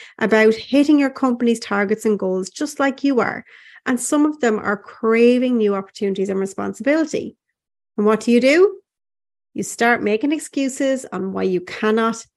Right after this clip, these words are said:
delegate to them. You might think things like, "I don't want them to feed them to the lions," or, "I'm not sure if they'll say the right thing if I send them to that meeting," or,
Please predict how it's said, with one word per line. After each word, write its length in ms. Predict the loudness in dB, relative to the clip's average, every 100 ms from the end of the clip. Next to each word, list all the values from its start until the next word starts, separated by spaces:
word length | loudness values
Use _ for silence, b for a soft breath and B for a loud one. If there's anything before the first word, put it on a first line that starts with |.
| _
delegate 420 | -6 -4 -4 -6 -8
to 100 | -8
them. 300 | -8 -8 -12 _ _ _ _ _ _ _ 2
You 140 | 4
might 240 | 6 4
think 260 | 4 2 4
things 400 | 4 6 4 4
like, 380 | 2 2 0 -6 b b b
"I 80 | 0
don't 220 | 6 6
want 260 | 6 2 0
them 100 | -8
to 140 | -6
feed 240 | 0 2
them 140 | 2 -2
to 100 | -2
the 80 | -2
lions," 640 | 0 0 0 -2 -4 -6
or, 500 | -6 -4 -2 -4 -4
"I'm 120 | -2
not 240 | 0 0 -2
sure 180 | -4 -4
if 120 | -2
they'll 140 | -4
say 220 | -2 -2
the 120 | -2 -2
right 220 | -6 -8
thing 340 | -4 -2 0
if 140 | -2 -4
I 60 |
send 320 | -4 -2 -2
them 80 | -2
to 100 | -6
that 180 | -8 -4
meeting," 500 | 0 0 0 0 0
or, 320 | -4 -6 -8